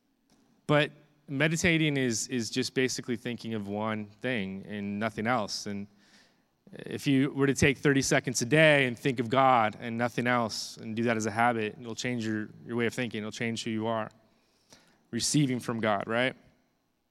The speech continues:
"You shall meditate on it day and night so that you may be careful to do according to all that is written in it. For then you will make your way prosperous." You will make your way prosperous. That's interesting.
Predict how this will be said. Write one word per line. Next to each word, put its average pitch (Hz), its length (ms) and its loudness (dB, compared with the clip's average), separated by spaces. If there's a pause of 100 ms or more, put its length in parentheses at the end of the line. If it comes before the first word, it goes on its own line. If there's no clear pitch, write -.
(1700)
"You 127 80 -2
shall 147 160 4
meditate 135 520 2
on 117 180 0
it 113 140 -4
day 120 180 2
and 117 120 -2
night 120 240 0
so - 140 0
that 127 80 2
you 131 120 4
may 135 140 0
be 127 120 2
careful 165 400 2
to - 120 -6
do 120 400 0
according 131 460 2
to 123 160 -2
all 135 320 4
that 135 100 4
is 120 120 0
written 123 260 2
in 135 120 0
it. 113 160 -2 (1000)
For 139 100 2
then 151 200 4
you 151 120 6
will 143 120 6
make 139 220 4
your 139 120 4
way 123 120 4
prosperous." 117 640 0
You 233 140 4
will 208 80 6
make 120 260 2
your 113 80 2
way 110 140 0
prosperous. 113 520 -2
That's 160 200 -8
interesting. 127 460 -8